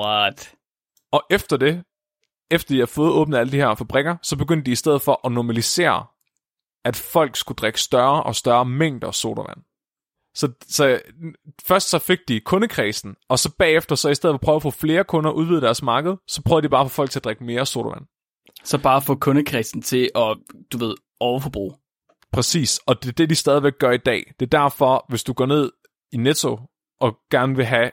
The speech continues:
Speaker 2: en cola, så koster en halv liter cola dobbelt så meget som to liter cola.
Speaker 1: Ej, det er ulækkert.
Speaker 2: Det er simpelthen fordi, de ved, at så køber du to liter colaen og bæller den, og så begynder dit sodavandsforbrug bare at stige.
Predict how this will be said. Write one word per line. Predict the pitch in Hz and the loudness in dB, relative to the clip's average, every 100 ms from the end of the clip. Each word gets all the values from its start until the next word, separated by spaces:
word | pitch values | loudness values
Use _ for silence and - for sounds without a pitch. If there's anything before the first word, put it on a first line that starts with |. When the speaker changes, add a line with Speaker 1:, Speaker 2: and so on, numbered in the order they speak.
| - | -6
Speaker 2:
en | 110 104 | -10 -4
cola, | 139 139 151 165 _ - | -2 2 0 0 _ -6
så | 143 | -4
koster | - 147 - 120 113 - | 0 0 0 0 0 0
en | 117 | -10
halv | - 165 143 | -4 -4 -2
liter | 101 | -4
cola | - 123 127 131 139 _ _ - | -4 0 0 0 -4 _ _ 0
dobbelt | 139 147 | 0 0
så | - | -2
meget | 110 98 113 127 | 0 0 0 0
som | 123 98 | -6 -6
to | - 139 | -4 -4
liter | 98 - | -4 -10
cola. | - 110 117 - _ _ _ _ _ _ - | -12 -10 -10 -14 _ _ _ _ _ _ -4
Speaker 1:
Ej, | 131 139 139 135 120 | 0 0 0 -4 -6
det | 135 78 | -8 -6
er | 131 151 | -8 -8
ulækkert. | 165 165 175 - - _ _ _ _ _ _ - | -8 -6 -6 -10 -12 _ _ _ _ _ _ 0
Speaker 2:
Det | 143 | 2
er | |
simpelthen | 175 175 170 - | 2 2 0 -2
fordi, | 147 185 143 - _ _ _ - | 0 0 0 -14 _ _ _ -6
de | 143 139 | -4 4
ved, | 180 131 | 4 4
at | 123 | 0
så | 151 | 0
køber | - 156 117 | 2 2 0
du | |
to | - 156 | 0 2
liter | 147 113 | 2 0
colaen | 120 110 101 | -2 -2 -2
og | 107 - | -2 0
bæller | 127 135 | 2 2
den, | 123 117 _ _ - | 0 -2 _ _ -2
og | 123 | 0
så | 143 | 0
begynder | 127 151 147 117 | 0 2 4 2
dit | 110 | 0
sodavandsforbrug | 151 151 139 110 - 113 107 | 0 0 2 -2 -6 -4 0
bare | 117 117 | 2 2
at | 127 | 0
stige. | - 135 139 | -4 -4 -6